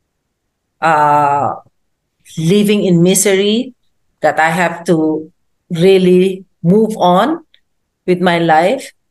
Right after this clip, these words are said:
because I'm not, I'm not growing?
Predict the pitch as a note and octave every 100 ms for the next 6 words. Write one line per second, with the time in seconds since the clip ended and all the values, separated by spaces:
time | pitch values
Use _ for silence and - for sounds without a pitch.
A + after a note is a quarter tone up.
0 | _ F3 F3 F3 E3+ E3+ - F3 E3 E3
1 | E3+ F#3+ G3 - - _ _ _ _ _
2 | _ _ F3 F3 F#3+ F#3+ D#3+ F3+ F#3 E3
3 | C#3 B2